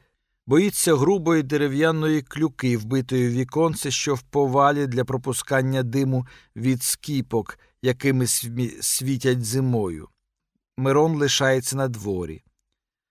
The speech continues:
Там він може собі гуляти, рвати зіллячко і розшипувати накусники, будувати хатки з трісок і патичків, що на дровітні, або й так собі лежати на приспі, та грітися на сонці,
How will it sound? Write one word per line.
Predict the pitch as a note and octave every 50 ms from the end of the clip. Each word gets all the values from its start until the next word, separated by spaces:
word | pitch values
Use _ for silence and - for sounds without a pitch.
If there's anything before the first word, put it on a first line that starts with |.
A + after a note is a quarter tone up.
| _ _ _ _ _
Там | D#3+ E3 F3 F3+
він | E3 E3 D#3+ D3+
може | D3 D3 D3 C3+ C#3
собі | B2+ - C3+ C3 B2 C3
гуляти, | B2 A#2+ B2+ B2 B2 C3+ D3 D#3+ D#3+ D#3 _ - D#3 D3+ _ _ _ _ _
рвати | - B2 C#3 D3+ E3+ F3 - - C#3+ B2+
зіллячко | A#2+ A2 B2+ D#3+ E3+ E3 D#3 D#3+ D#3 - - - - C#3+ C3+
і | C3+
розшипувати | C3 C3+ C3 - - - - D3 C#3+ B2+ - C#3+ C3 C3 B2+ B2+ - C3+
накусники, | B2+ C3 B2+ - - C3+ C3+ A#2+ - - C3 B2+ B2 _ - A2+ A#2 _ - _ _ _
будувати | A#2+ C3 D3 C#3 D#3 D#3 D3 E3+ F#3+ G3+ - - C#3 B2+
хатки | - - A#2+ - - _ - C3 C3 A#2
з | - -
трісок | - A#2+ A#2 A2 - - - C#3 B2+ _ B2
і | A#2+
патичків, | _ - A2 - - A2+ - - - _ - D3+ D#3+ E3+ - - - - - _ _
що | _ - - D#3 D3+
на | D3+ D3
дровітні, | C#3+ C3 C3+ C#3+ C#3+ C#3+ C3+ C#3+ C#3+ C3+ B2 _ - B2+ B2 C3+ - _ _ _ _ _ _ _
або | - C#3+ D3+ D3 F3+ G#3
й | G3+ F#3
так | - - D3+ C#3+ C3+ -
собі | - - C#3 C3 B2+ C3+
лежати | C3 C3 C3 C3 B2+ D3 F3 G3+ A#3 - E3 C#3+
на | C#3 C3+ B2
приспі, | - - A#2+ B2 A#2+ A2+ - - - _ A#2 A2 B2 - _ _ _ _ _
та | _ D#3+ E3+ E3+
грітися | C#3 C#3+ C#3 C3+ B2+ A#2+ C3 A#2 - C3
на | A#2+ B2 B2
сонці, | A#2 - - C3+ B2 B2 A#2+ - - - B2 A#2